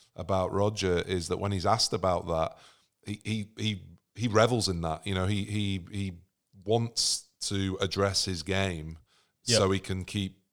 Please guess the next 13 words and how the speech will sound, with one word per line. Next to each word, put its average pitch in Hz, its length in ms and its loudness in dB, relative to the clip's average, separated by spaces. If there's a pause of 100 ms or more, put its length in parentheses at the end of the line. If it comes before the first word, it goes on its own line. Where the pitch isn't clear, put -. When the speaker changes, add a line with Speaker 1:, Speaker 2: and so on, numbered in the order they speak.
(120)
Speaker 1:
with 90 220 -12
these 90 220 -4
guys, 101 680 -2
you 92 80 -8
know, 90 240 -6
and, 101 220 -6
and 104 180 -2
I 101 40 0
think, 113 500 -4 (1080)
you 110 140 -2
know, 95 60 0
you 101 160 -2
can 98 360 -2